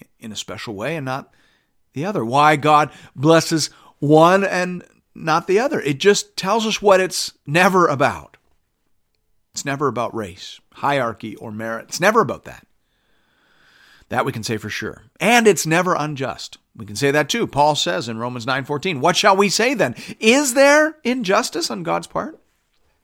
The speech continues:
By no means. So it's not unjust, but we are not told on what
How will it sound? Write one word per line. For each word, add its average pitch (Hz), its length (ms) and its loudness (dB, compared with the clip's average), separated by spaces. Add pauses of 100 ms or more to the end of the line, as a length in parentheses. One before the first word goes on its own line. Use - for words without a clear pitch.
(880)
By 78 140 -12
no 73 160 -14
means. 95 540 -12 (880)
So 127 140 -4
it's 120 160 -4
not 156 240 2
unjust, 143 680 -8 (840)
but 104 120 -8
we 123 120 0
are 135 80 0
not 147 320 -4
told 165 800 -2
on 117 280 -8
what 139 300 -4